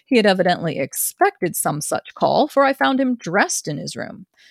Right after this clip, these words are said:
His door was ajar, so that he could hear the opening of the door of our room. He came at once. As he passed into the room, he asked Mina if the others might come too. She said quite simply,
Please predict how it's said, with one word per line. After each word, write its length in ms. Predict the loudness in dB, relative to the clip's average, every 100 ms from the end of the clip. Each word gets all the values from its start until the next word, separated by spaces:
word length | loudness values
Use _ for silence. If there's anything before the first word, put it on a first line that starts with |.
| _ -4
His 160 | -4
door 280 | 0 2 2
was 120 | 2
ajar, 440 | 0 2 2 2 0
so 160 | -2 0
that 80 |
he 100 | 0
could 140 | 0 -2
hear 280 | -2 0 2
the 160 | 0
opening 360 | 0 -2 -2 -2
of 80 | -2
the 60 |
door 360 | -2 0 0 -2
of 140 | -4
our 180 | -2 -2
room. 400 | -2 -4 -6 -12 -6
He 160 | -6
came 300 | -6 -6 -4
at 120 | -4 -4
once. 500 | -2 -2 -6 -12 -14 -20 -18 -8
As 120 | -6
he 80 | -6
passed 440 | -4 -4 -4 -6
into 200 | -8 -6
the 100 | -2
room, 340 | 0 0 -2
he 140 | -2 -4
asked 380 | -4 -4 -4 0
Mina 480 | 0 0 -2 -4 -2
if 180 | -4
the 160 | -4 -2
others 300 | 0 0 0
might 220 | -2 -2 -2
come 220 | 0 0
too. 420 | 0 0 2 0 -2 -4
She 340 | -8 -4 -4 -6 -10
said 400 | -6 0 -2 -2
quite 300 | -6 -4 -2
simply, 560 | 0 0 0 2 2